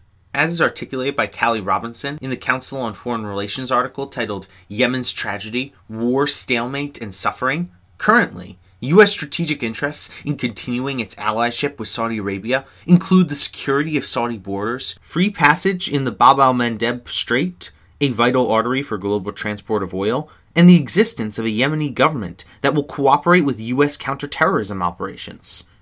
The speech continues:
Supporting the Saudi-led coalition in Yemen allows the U S to counteract A Q A P, which operates successfully in Yemen due to its chaotic civil war. According to James Christensen, in the Journal of Applied Philosophy article titled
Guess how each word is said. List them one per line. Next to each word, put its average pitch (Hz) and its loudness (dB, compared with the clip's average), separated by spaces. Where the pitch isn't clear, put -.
Supporting 214 6
the 131 0
Saudi-led 143 4
coalition 123 0
in 104 -2
Yemen 107 0
allows 160 6
the 180 4
U 135 4
S 165 2
to - -8
counteract 139 2
A 139 6
Q 143 -2
A 139 8
P, 147 -2
which 160 4
operates 127 8
successfully 170 2
in 107 -4
Yemen 120 2
due 156 4
to 139 4
its 139 2
chaotic 123 4
civil 120 0
war. 123 -2
According 208 4
to 143 -2
James 127 0
Christensen, 104 -4
in 139 0
the 131 2
Journal 143 4
of 107 -2
Applied 123 2
Philosophy 113 0
article 92 -4
titled 110 2